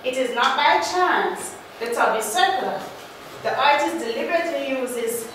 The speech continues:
this shape to represent the woman in intermediate form. Painting from one standpoint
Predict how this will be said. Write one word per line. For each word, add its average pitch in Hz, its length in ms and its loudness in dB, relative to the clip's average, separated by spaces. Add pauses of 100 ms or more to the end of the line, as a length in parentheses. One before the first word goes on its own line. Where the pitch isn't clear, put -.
this 254 260 2
shape - 300 -2
to 262 120 -6
represent 214 540 -4
the 226 140 -4
woman 220 400 -2
in - 160 -8 (320)
intermediate 233 640 -2
form. 370 240 -4
Painting 403 220 0
from 415 220 6
one 285 240 6
standpoint 311 800 2